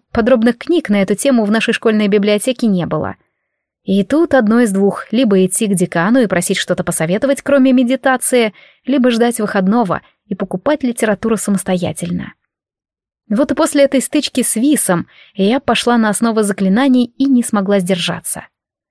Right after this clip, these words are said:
Мы как раз начали изучать основы погодных заклинаний, и мне необходимо было вплести силу в руну вызова дождя.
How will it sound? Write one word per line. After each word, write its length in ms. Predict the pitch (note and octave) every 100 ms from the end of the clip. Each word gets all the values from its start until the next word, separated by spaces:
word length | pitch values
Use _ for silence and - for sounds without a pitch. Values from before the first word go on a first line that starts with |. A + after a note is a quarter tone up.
| _ _ _ _ _ _
Мы 80 | F#3+
как 160 | F#3+ F#3
раз 260 | G#3 A3+
начали 420 | G3+ G3+ - G3+ G3+
изучать 360 | G3+ - A3
основы 380 | G3 A3 A#3+ A3
погодных 460 | G#3 G#3 G#3 G3+ G3
заклинаний, 680 | G#3+ C4 A3+ F3+ E3+ - _ _ -
и 120 | F#3+
мне 320 | G3 B3+ D#4+
необходимо 540 | G3 F#3+ - A#3 A#3+
было 220 | A3 A#3+ G#3+
вплести 480 | A3 G#3 - C4+
силу 420 | A#3+ - C4+ B3 A3+
в 80 |
руну 320 | A#3+ C4+ B3 A#3
вызова 300 | A#3 A#3 A#3
дождя. 520 | A3+ F#3+ E3+ -